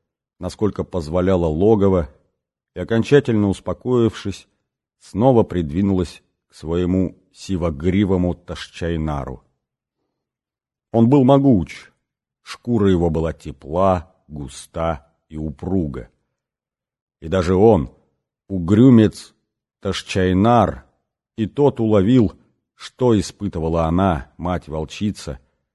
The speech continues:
и каким-то чутьём понял, что происходило в её утробе,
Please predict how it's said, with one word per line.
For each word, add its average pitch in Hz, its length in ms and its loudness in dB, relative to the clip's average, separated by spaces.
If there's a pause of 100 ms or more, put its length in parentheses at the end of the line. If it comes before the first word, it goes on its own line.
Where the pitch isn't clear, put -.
(400)
и 98 80 -18
каким-то 110 360 0
чутьём 110 540 0
понял, 117 460 0
что - 320 -4
происходило 87 840 -4
в 67 60 -8
её 85 300 -2
утробе, 95 760 0